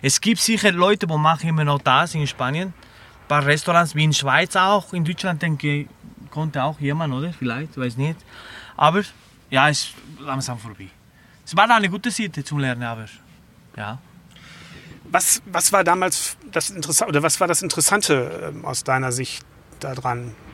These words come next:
Speaker 1: Interessant ist einfach die, die Komposition von den Sachen, so die Mischung von den Produkten. Wie, was kannst du mit das, mit das machen und das und mit das? Viele Leute fragen,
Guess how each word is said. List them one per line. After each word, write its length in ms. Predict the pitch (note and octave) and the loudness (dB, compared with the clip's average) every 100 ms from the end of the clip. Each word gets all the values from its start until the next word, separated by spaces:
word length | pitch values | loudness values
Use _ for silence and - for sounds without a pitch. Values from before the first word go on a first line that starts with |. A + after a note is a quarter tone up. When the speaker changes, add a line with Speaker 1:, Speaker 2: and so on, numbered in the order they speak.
| - - - - | -20 -20 -20 -10
Speaker 1:
Interessant 560 | F3+ E3 G3 F3+ G#3 G3 | -2 2 4 6 4 2
ist 80 | F3+ | 4
einfach 360 | F#3 D#3+ F#3+ D3+ | 4 6 2 4
die, 680 | F#3 D#3+ D3+ D3+ D3 D3 B2+ - - - - - - | 4 6 6 6 4 2 0 -6 -16 -20 -20 -20 -10
die 120 | D#3 D3+ | -4 -2
Komposition 720 | D#3+ D3 C#3+ C#3+ - E3 E3 | -2 0 -2 -2 0 2 2
von 160 | C#3+ D3+ | 0 0
den 80 | |
Sachen, 480 | C#3 D#3 D3+ C#3+ C3+ | 2 4 4 4 -2
so 240 | A#2+ C3+ C3 | 0 0 0
die 100 | B2+ | 2
Mischung 420 | D3 E3+ D3 B2 - | 2 2 0 -2 -4
von 100 | C#3+ | -2
den 100 | C3 | -2
Produkten. 500 | C#3+ C3 B2+ - A#2+ | -2 -2 -2 -2 -4
Wie, 100 | C#3+ - - | -4 -4 2
was 240 | D#3+ - | 2 2
kannst 280 | E3+ D#3+ - | 0 0 0
du 40 | |
mit 220 | D3+ C#3+ - | -2 0 2
das, 240 | D3 D3+ | 2 2
mit 180 | C#3+ B2+ | 0 2
das 200 | C3+ C3+ | 2 2
machen 420 | C3 B2+ - B2 - - - - - - | 2 2 0 -8 -8 -18 -20 -20 -16 -6
und 140 | C3 | 0
das 320 | A#2 B2 - | 2 2 0
und 60 | C3 | -8
mit 120 | A#2 | -6
das? 160 | A#2 G#2 - - - - - _ _ _ | -6 -8 -16 -20 -20 -20 -20 _ _ _
Viele 280 | - F#3 F#3 | 2 6 6
Leute 260 | F3+ F#3 | 6 4
fragen, 480 | E3 E3+ E3 E3 F3 | 4 6 6 2 -4